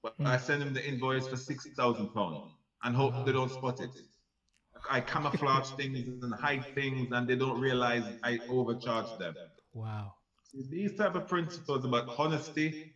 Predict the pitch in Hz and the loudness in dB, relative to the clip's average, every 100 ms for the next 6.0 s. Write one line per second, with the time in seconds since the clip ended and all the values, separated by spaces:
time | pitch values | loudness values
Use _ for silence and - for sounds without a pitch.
0 | - 107 117 - 160 151 151 - 156 160 | -10 -4 -4 0 2 2 0 2 2 2
1 | 160 - - - 117 127 127 110 104 151 | -2 -14 -18 -6 -2 2 2 2 0 0
2 | 147 117 147 147 147 147 - - - _ | 0 0 2 2 0 -6 -14 -20 -20 _
3 | _ 110 139 - - 165 151 151 147 160 | _ 0 0 0 0 0 0 -2 -2 -2
4 | 143 135 - - 131 147 147 151 151 147 | -2 -6 -12 -2 2 2 4 4 4 2
5 | 147 143 131 139 135 127 151 143 - 87 | -4 -2 -2 -2 -2 -4 -6 -6 -6 -8